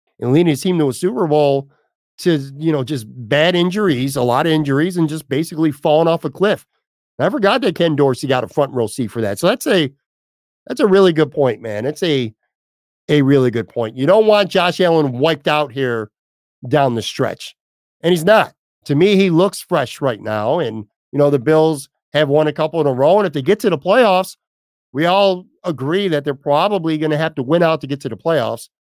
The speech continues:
So if they do that, that means they're gonna be on a five-game winning streak going into the playoffs. They'll be the hottest team in the N F L.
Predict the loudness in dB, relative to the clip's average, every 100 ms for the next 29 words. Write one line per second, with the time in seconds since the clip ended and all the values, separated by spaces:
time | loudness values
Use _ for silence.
0 | _ -4 -2 -2 -4 -2 0 2 2 0
1 | -2 -2 0 0 0 -2 -4 -2 -2 0
2 | 0 0 0 -2 -4 -8 -2 -2 0 -2
3 | -4 -2 0 0 -6 -4 -2 -2 -2 -4
4 | -2 -2 0 -2 -4